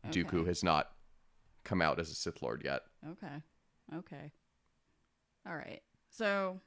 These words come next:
Speaker 2: we've got that timeline. We have Ventress thinking back to her childhood and her time with, um, Master Narek, uh, and her kind of, like,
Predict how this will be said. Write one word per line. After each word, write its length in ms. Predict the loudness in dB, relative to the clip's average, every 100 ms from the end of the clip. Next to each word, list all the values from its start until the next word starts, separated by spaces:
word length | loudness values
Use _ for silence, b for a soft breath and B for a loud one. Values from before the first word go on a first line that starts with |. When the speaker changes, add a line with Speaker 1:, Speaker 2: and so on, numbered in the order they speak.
| -16
Speaker 2:
we've 100 | -4
got 160 | -2 0
that 180 | 0
timeline. 680 | 0 0 0 0 0 -2 -6 b b b
We 80 | -2
have 460 | 4 6 4 2 -6 -6
Ventress 680 | -4 -2 -2 -2 -4 -10 -12 -20 b b b -2
thinking 260 | 0 2
back 160 | 0 0
to 80 | 0
her 60 | 0
childhood 520 | 2 2 2 -2 -2
and 100 | -2
her 140 | -4
time 280 | -2 0 0
with, 220 | -2 -4 -8 -20 -16 -4
um, 540 | -2 0 -4 -6 -14 -6 -2
Master 260 | -2 -2
Narek, 380 | -2 0 0 -4 -10 _ _ _ _ _ _ _ _ -2
uh, 420 | 0 0 -2 -4
and 240 | -4 -4 -2
her 400 | -2 -2 -2 -6 -12 _ _ _ _ _ _ _ _ _ _ _ _
kind 140 | -6 -4
of, 80 | -4
like, 140 | -8